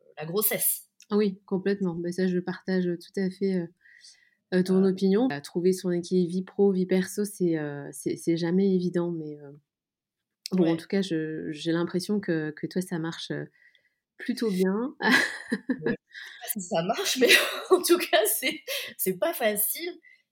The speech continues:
Speaker 1: Mais voilà, c'est, c'est vrai, c'est ce que je dis à mes étudiantes et à mes étudiants. Je leur dis : « Vous voyez, vous pouvez être chef d'entreprise, heu, donner des cours, heu, faire ci, faire ça, et puis, heu, faire un enfant et que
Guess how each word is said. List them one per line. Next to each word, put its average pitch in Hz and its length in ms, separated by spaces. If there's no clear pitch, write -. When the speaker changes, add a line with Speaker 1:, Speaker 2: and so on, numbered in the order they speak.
Speaker 1:
Mais 185 100
voilà, 190 240
c'est, 175 480
c'est 175 140
vrai, 190 140
c'est 202 220
ce - 60
que 190 120
je 180 80
dis 170 200
à 190 100
mes 180 240
étudiantes 185 520
et 214 40
à 180 80
mes 170 280
étudiants. 180 500
Je 202 100
leur 170 140
dis : « 175 160
Vous 185 60
voyez, 175 300
vous 220 160
pouvez 170 320
être 170 100
chef 214 180
d'entreprise, 208 1080
heu, 165 160
donner 190 320
des 180 200
cours, 226 720
heu, 170 520
faire 185 160
ci, - 240
faire 185 180
ça, 208 380
et 175 80
puis, 185 300
heu, 165 220
faire 196 180
un 185 160
enfant 214 560
et 190 160
que 170 140